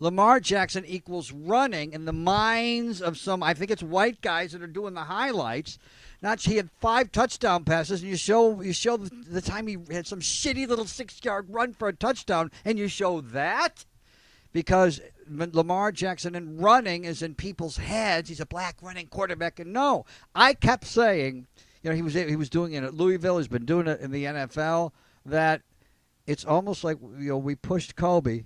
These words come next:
can't win one without Shaq, and they've pushed Lamar, running quarterback, and he's just throwing one laser after another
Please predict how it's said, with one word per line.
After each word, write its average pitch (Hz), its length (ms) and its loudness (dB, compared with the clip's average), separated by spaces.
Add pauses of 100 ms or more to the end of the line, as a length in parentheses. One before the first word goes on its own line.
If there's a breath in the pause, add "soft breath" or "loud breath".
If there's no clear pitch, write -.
(140)
can't 110 260 -4
win 120 220 -2
one 127 160 -4
without 139 300 -2
Shaq, 165 580 -2 (440)
and 135 140 -8
they've 147 180 -6
pushed 170 300 -4
Lamar, 175 640 2
running 107 380 -8
quarterback, 127 640 0
and 110 80 -8
he's 127 260 -6
just - 300 -4
throwing 98 380 0
one 123 240 -2
laser 127 640 0
after 127 400 -2
another 110 540 0